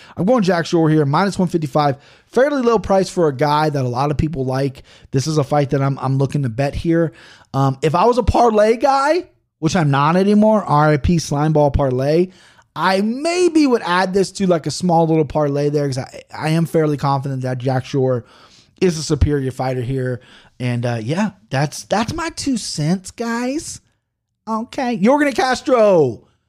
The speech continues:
six and two. He's a minus two seventy-eight favorite versus, well, how do you pronounce this guy? Yardis Dario,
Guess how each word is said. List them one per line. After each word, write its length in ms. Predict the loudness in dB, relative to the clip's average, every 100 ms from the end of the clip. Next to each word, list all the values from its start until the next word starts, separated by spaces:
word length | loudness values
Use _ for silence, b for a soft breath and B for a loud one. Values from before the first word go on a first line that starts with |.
| _ _ _
six 340 | -4 -4 -2
and 120 | -4
two. 520 | 0 2 4 4 0 -4
He's 140 | -4
a 60 | -2
minus 500 | 0 0 0 -2 -6
two 180 | -6 -6
seventy-eight 880 | -6 -4 -2 -2 -2 -4 -6 -6 -6
favorite 400 | -2 0 -2 -4
versus, 520 | -6 -4 -4 -4 -8 b b b b b b b b _
well, 140 | -6
how 100 | -4
do 60 | -2
you 60 | -2
pronounce 280 | -2 -2
this 100 | -4
guy? 180 | -4 -4
Yardis 680 | -2 0 2 2 0 0 -8
Dario, 960 | -14 -4 0 2 2 2 -2 -6 -12